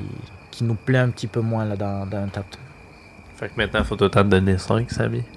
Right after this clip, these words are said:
Speaker 2: <laughs> Ben, mais je le fais pas, là, parce que moi aussi, j'ai perdu le contrôle un peu du côté-là. Avant, je le faisais, je trouvais ça intéressant d'a-, d'aller donner une note, puis de,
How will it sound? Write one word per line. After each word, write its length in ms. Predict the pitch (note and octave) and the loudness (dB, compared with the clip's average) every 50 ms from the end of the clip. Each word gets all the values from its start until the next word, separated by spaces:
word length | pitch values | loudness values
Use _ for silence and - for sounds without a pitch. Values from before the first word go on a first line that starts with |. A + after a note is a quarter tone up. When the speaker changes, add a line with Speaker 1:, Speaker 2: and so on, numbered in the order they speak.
| - - - - - - - - | -20 -20 -18 -18 -20 -18 -14 -8
Speaker 2:
<laughs> 60 | - - - - F#3 D3+ - - E4 - - - G3 C3+ - - - D#3 - - - E3 D#3 - - - - - - - - - - - - - - - - - - - - - C#2 C#2 - | -6 -2 0 2 2 4 4 4 4 4 4 4 2 2 2 2 0 0 0 0 0 -2 -2 -2 -4 -8 -8 -8 -8 -8 -8 -10 -10 -10 -10 -8 -8 -10 -10 -12 -12 -12 -8 -6 -6 -2 0
Ben, 180 | - A2 F#2+ D#2+ | 2 2 4 4
mais 120 | G2 G2 G2+ | 2 2 2
je 180 | F#2 F2+ F2+ G2+ | 2 2 4 4
le 100 | G2+ F#2 | 4 6
fais 160 | - - F#2+ | 6 4 4
pas, 180 | - G#2 G2 | 6 6 4
là, 100 | G#2 A2+ A2+ G#2+ - | 6 4 2 0 -2
parce 180 | - F#2+ - | -4 -4 -2
que 120 | - - F#2+ | 0 2 2
moi 180 | F#2 F#2+ G2 | 4 4 4
aussi, 200 | G2 F#2+ - - G#2 | 4 2 2 2 2
j'ai 100 | F#2+ G2 | 2 2
perdu 320 | - G2 F2+ F2 G2 G2+ | 2 2 2 2 2 0
le 60 | F#2+ | 0
contrôle 420 | - - G2 F#2 F2 - - F#2 F2+ | 0 2 2 2 2 2 2 2 2
un 60 | F2 | 2
peu 120 | E2+ - F2 | 0 0 -4
du 100 | F2 - | -4 -4
côté-là. 520 | - - - - - F2+ F#2 G2+ F#2+ F#2+ | -4 -6 -4 -2 -2 0 2 2 2 4
Avant, 180 | F#2+ F#2 G#2 A2+ | 4 4 4 4
je 100 | G#2+ A2 | 4 4
le 60 | G2+ | 2
faisais, 400 | - - F#2+ F2+ F2+ F#2+ F#2+ F#2+ | 2 2 0 2 2 4 2 2
je 80 | F#2+ - | 2 0
trouvais 180 | - G2 F#2 | -2 -2 0
ça 140 | - - G2 | 2 2 2
intéressant 540 | F#2+ F#2+ - G2 F#2+ F#2+ F#2+ F2+ - G#2+ G#2 | 2 4 4 2 2 2 2 2 2 2 4
d'a-, 200 | G2+ G2 F#2 F#2+ | 4 4 4 4
d'aller 260 | F#2+ F#2+ F#2 F#2 F#2 | 4 2 2 2 2
donner 240 | F2+ F#2+ F2+ F#2+ G2 | 0 0 2 2 2
une 160 | F#2 F2+ F2+ | 2 2 2
note, 220 | F#2 F#2 F#2+ F#2+ - | 2 2 2 2 0
puis 100 | - F#2+ | -2 0
de, 200 | F2+ F#2+ F2+ F2 | 2 2 2 2